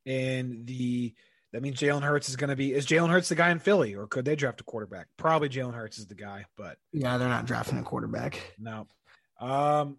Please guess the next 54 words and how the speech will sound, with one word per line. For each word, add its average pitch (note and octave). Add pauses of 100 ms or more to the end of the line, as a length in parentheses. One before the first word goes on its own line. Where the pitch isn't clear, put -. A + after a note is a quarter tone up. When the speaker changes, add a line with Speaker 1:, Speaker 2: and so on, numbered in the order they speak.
Speaker 1:
trying E3+
to F3
see F3+
some D#3+
other D#3
big C#3+
trades D3
that C#3
went C#3
on C3+
here. C3+
Jared D3
Goff, D3
well, C#3
we C#3+
obviously C#3
already C#3
talked C3
about B2+
the, C3
the C3
Jared C3
Goff, C3 (460)
um, A#2 (220)
Matt C#3
Stafford C#3
trade. C#3 (420)
Uh, G#2
Michael D#3+
Brockers D#3+
got E3+
traded F3
to E3
the E3
Lions F3
as C#3
well D#3+
along, D3+
along D#3
in D#3+
that D#3+
trade. E3+
So C3+
that C3
was C#3
kinda C#3+
big C#3
for C#3+
them D3
to C3+
bolster C3
that C3
defensive B2+
line. D3